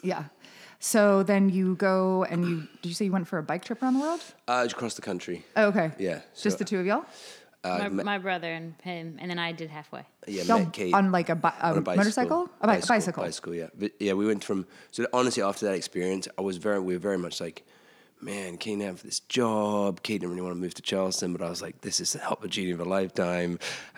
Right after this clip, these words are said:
Speaker 2: And then it didn't work out, and we're sitting there, and I'm like, "I really don't have any answers. Are we gonna stay here? Are we not? Do we go back to England?" And, um, wanted to see,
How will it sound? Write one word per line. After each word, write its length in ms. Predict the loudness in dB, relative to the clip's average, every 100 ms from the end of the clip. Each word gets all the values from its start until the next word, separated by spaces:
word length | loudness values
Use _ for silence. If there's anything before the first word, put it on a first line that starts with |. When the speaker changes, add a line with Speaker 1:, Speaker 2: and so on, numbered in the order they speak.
| -14 -6
Speaker 2:
And 160 | -2
then 100 | 0
it 220 | -2 -6 2
didn't 260 | 4 6
work 280 | 4 2 2
out, 380 | 2 2 -2 -6 -6
and 180 | -4
we're 80 | -4
sitting 360 | -2 -2 -2 -4
there, 380 | -6 -6 -8 -10 _
and 100 | -12
I'm 120 | -12 -12
like, 220 | -16 -12
"I 60 | -8
really 240 | -2 -2
don't 80 | -2
have 80 | -4
any 140 | -4 -4
answers. 540 | -4 -6 -6 -4 -4 -2
Are 80 | -4
we 100 | -2
gonna 140 | -4
stay 240 | -6 -6 -6
here? 140 | -6 -6
Are 140 | -6
we 100 | -6
not? 300 | -8 -8 -10 _ _
Do 60 | -16
we 60 | -10
go 120 | -8
back 180 | -8 -8
to 120 | -8
England?" 440 | -6 -6 -8 -10 -14 _ -20 -20 -20 -20 _ _
And, 420 | -10 -8 -8 -8 -8
um, 280 | -8 -8 -6
wanted 420 | -2 0 -2 -4
to 180 | -4 -6 -8 _ _ _ _ -16
see, 640 | -4 0 0 0 0 -2